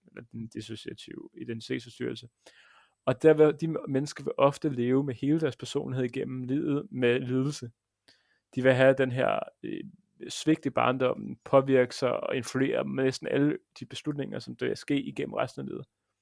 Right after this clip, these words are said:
Og så det at tænke på de her mennesker inden for den, øh, D D, som værende en eller anden videreudvikling af mennesket, hvor vi aktivt sætter os selv i, man kan sige, lavere personligheder,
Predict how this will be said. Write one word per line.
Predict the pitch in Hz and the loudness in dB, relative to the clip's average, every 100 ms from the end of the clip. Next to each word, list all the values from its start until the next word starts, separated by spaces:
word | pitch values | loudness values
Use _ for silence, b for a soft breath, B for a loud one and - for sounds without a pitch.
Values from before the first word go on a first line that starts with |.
| _ b b b b b b _ - | _ b b b b b b _ 0
Og | 139 | 2
så | 170 | 4
det | 190 185 | 8 10
at | 160 - - _ _ - | 8 6 -10 _ _ 0
tænke | - 165 190 | 4 4 2
på | - 165 151 135 - _ _ _ _ _ - | 0 4 4 4 -4 _ _ _ _ _ 2
de | |
her | 151 | 4
mennesker | 123 127 139 147 143 - | 4 2 0 -2 -2 -2
inden | 143 | -4
for | 151 131 123 | 0 2 2
den, | 120 120 _ - | -4 -10 _ -16
øh, | - 50 - _ | -12 -10 -12 _
D | 127 117 | 0 2
D, | 151 139 - | 2 2 -4
som | - 127 | -4 2
værende | 117 117 117 - _ _ _ _ | 4 4 -2 -10 _ _ _ _
en | 151 147 | -2 0
eller | 127 123 | 2 2
anden | 127 131 143 _ _ _ | 0 -6 -12 _ _ _
videreudvikling | 135 147 190 175 123 120 117 117 117 _ | -4 6 8 8 8 2 2 -4 -6 _
af | - | -6
mennesket, | 123 120 135 - 139 135 | -2 -2 -2 -4 -6 -2
hvor | 127 120 | 0 2
vi | 123 120 117 _ _ _ _ | 2 0 -2 _ _ _ _
aktivt | 139 143 - 151 135 131 - _ _ _ _ _ _ _ - | 4 4 2 2 2 -4 -14 _ _ _ _ _ _ _ -6
sætter | - 135 123 | 2 4 4
os | 127 | 2
selv | - 147 123 - | 6 4 4 -4
i, | 123 113 113 _ _ _ _ | -2 -2 -6 _ _ _ _
man | 123 120 | -2 -2
kan | |
sige, | 120 123 123 - - | -4 -8 -8 -12 -10
lavere | 131 135 151 | 2 6 4
personligheder, | 151 - 156 156 139 127 | 2 -2 -2 0 0 0